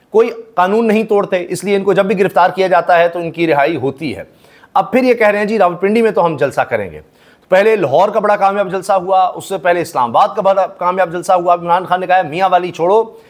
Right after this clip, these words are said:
सीधा रावलपिंडी में जनाब जलसा करना है।" अब उसकी तैयारी हो रही है और इस पर और भी डिटेल्स आ रही हैं, उस पर हम तफसील से अगली वीडियो में बात करेंगे।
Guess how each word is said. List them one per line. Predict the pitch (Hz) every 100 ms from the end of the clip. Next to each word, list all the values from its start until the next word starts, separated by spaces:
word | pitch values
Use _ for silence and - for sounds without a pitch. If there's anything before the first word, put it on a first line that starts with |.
| _
सीधा | - 214 220
रावलपिंडी | 196 190 180 202 214
में | 202
जनाब | 180 160 147
जलसा | 147 151
करना | 139 123
है।" | 107 76 _
अब | 202 202
उसकी | 233 - 233
तैयारी | 190 165 160
हो | 131
रही | 131 127
है | 90 69 _ _ _
और | 170 196
इस |
पर | 196 214
और | 226
भी | 233
डिटेल्स | 208 190 202 202
आ | 180
रही | 190
हैं, | 202
उस | 208
पर | - 190
हम | 180
तफसील | 175 - 185
से | 190
अगली | 165 180
वीडियो | 175
में | 180
बात | 143 165 165
करेंगे। | 160 170 202